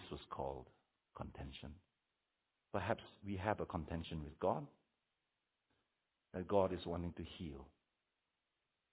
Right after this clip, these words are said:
But really, God wants to set you and me free from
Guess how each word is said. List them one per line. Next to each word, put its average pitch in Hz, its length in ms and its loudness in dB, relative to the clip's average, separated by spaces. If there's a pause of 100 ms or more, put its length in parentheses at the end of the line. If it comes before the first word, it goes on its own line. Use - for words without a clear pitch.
(3000)
But - 140 -4
really, 107 220 2
God 90 240 2
wants 90 180 0
to 85 80 -6 (100)
set 90 220 2
you 98 140 0
and 80 140 0
me 80 160 -2 (160)
free 73 200 -6 (3000)
from 80 160 -2